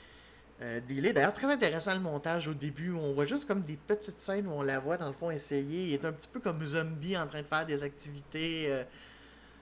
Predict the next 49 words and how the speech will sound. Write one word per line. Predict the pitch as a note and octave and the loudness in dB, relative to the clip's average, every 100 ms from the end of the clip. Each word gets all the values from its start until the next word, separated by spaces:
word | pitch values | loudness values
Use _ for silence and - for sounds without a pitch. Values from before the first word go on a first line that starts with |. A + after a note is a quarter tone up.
| - - | -16 -6
euh, | A#2+ A#2+ A#2 A#2 A2 A2 G#2+ G#2+ G#2+ | -4 -2 -2 -2 -2 -2 -2 -4 -4
tout | G#2+ - - | -8 -12 -10
ça | - F3 | -2 0
est | E3+ C#3+ | 2 0
un | C#3+ | -4
petit | C3+ - - | -6 -10 -6
peu, | D#3+ | -6
c'est | D3+ | -4
ça, | D3 D3+ | -2 -2
zombie, | C#3+ C#3+ C3+ B2 D3 D3+ D#3 | 0 -2 -4 -6 -6 -4 -4
elle | |
fait | C#3+ C#3+ | -4 -6
du | |
patin | - C3+ | -4 -4
à | C#3 C3+ | -2 0
glace, | C#3 C3+ | -2 -2
elle | C3+ | -4
a | B2+ | -4
pas | B2+ | -4
l'air | C3 C3 | 0 0
là, | C3 C3+ | 0 -2
tout | - - | -4 -8
ça. | - A#2+ C#3+ | -2 0 0
Donc, | B2 A#2 A2 - - - - - | -2 -6 -10 -16 -18 -18 -18 -2
bon, | D3 - | -2 4
et | C3 | 6
elle | C#3+ | 6
finit | - C#3 G3+ | 2 -4 -4
par | D3 | -4
s'envoler | - C3+ C3 C#3+ C4+ | -4 -4 0 2 2
parce | - - | 0 -4
que, | - E3+ F#3 | 0 2 2
en | C3 B2 A#2+ A#2+ A#2+ | 0 -4 -6 -6 -4
réalité, | A2+ A2+ G#3+ | -6 8 8
elle | E3+ | 8
vient | C3+ C3+ | 2 -4
de | B2 | -2
Londres, | B2 D#3 A#3+ G3 | 0 0 0 -2
elle | A#2+ | -4
vient | B2 D#3 | -4 -6
d'une | C#3 B2 | -6 -6
communauté | C#3 C#3+ C#3+ B2+ F3 | -4 -2 -2 -2 -4
de | D#3 | -4
Juifs | C#3+ D3+ - - | -4 -6 -10 -14
orthodoxes | - B2 B2+ D#3 - | -8 -4 0 0 -2
au | C3 | -4
nord | B2+ C#3 E3 | 2 4 4
de | D3 | 2
Londres. | A#2 C3 A3+ G3 | -2 -2 -4 -6